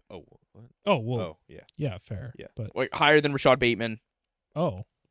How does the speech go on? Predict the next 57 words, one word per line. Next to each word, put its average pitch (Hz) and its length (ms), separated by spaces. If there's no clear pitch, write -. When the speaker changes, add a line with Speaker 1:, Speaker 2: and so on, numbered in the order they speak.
Speaker 2:
Uh, 381 340
yeah, 208 160
I 196 120
mean, 147 320
I 147 80
Speaker 3:
Like, 226 140
Speaker 2:
didn't - 120
Speaker 3:
I, 151 100
Speaker 2:
really 165 160
Speaker 3:
I - 60
thought, 208 200
I 160 120
thought, 208 120
Speaker 2:
watch 165 200
Speaker 3:
I 147 120
thought 175 160
Amon 147 220
Ra 131 160
was, 120 220
was 120 220
really, 123 360
Speaker 2:
I'm - 80
not 175 120
Speaker 3:
really 208 60
Speaker 2:
gonna 190 120
Speaker 3:
good. 127 60
Speaker 2:
lie, 131 180
I 147 80
didn't 131 220
watch 123 280
him 160 140
too 110 200
much, 131 320
but 123 120
I 120 80
mean, 131 180
like, 127 360
Speaker 3:
He 123 100
was 120 60
on 151 60
Speaker 2:
I - 20
Speaker 3:
my 143 80
Speaker 2:
can't, 175 100
Speaker 3:
fantasy 190 180
team, 95 180
so 104 100
I - 20
had 101 60
to - 20
Speaker 2:
I 135 40
Speaker 3:
keep - 120
up 202 40
Speaker 2:
can't 185 100
Speaker 3:
with 123 100
him. 98 100
Speaker 2:
really 113 240
disagree. 151 680